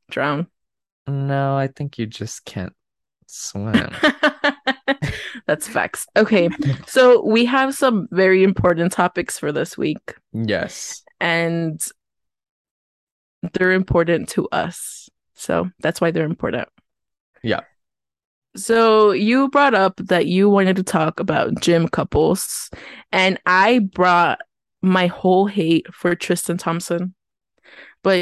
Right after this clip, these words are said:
Speaker 1: you can go first.
Speaker 2: Okay. Um, not just gym couples. I hate the gym in general.
Speaker 1: Oh, yes, I forgot. It's the gym
Speaker 2: I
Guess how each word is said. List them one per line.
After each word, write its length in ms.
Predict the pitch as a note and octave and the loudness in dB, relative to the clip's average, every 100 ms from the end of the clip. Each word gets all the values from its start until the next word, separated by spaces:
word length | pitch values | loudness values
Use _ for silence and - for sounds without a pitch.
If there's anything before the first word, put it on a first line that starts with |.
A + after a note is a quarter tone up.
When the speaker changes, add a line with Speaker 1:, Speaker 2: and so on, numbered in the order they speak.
| F3+ | 2
Speaker 1:
you 80 | |
can 160 | G3+ A#3 | 2 2
go 100 | G#3+ | 0
first. 800 | F#3+ E3 E3+ - - - - - _ _ _ _ - | 0 0 0 -2 -10 -16 -18 -20 _ _ _ _ -6
Speaker 2:
Okay. 360 | A2+ B2 G#2 G2+ - - - - - _ _ _ _ _ | -4 -4 -4 -6 -10 -20 -20 -20 -20 _ _ _ _ _
Um, 600 | G#2 A2 G#2+ G#2 F#2 F2+ A2 _ _ _ _ _ - _ _ | -6 -2 -2 -2 -2 -4 -8 _ _ _ _ _ -20 _ _
not 320 | F#2 A2 C#3+ | -6 -4 -4
just 240 | - D#3+ - | -6 -10 -8
gym 140 | F#2 | -10
couples. 420 | - E2+ - - | -8 -10 -8 -8
I 80 | - | -8
hate 220 | G#2 G#2+ | -6 -8
the 100 | - | -8
gym 240 | - F2+ F2 | -8 -10 -8
in 100 | F2+ | -10
general. 460 | F#3+ - - - _ _ _ - | -10 -10 -12 -16 _ _ _ 0
Speaker 1:
Oh, 220 | A#3+ A3+ | 4 4
yes, 340 | G3+ F#3+ F3+ D#3+ | 4 2 2 -2
I 80 | |
forgot. 420 | F3+ F3 E3 D#3 D3 | -2 -2 0 0 0
It's 160 | E3 | -2
the 120 | - E3 | -2 -2
gym 260 | - E3+ | 0 0
Speaker 2:
I 160 | A2+ | 0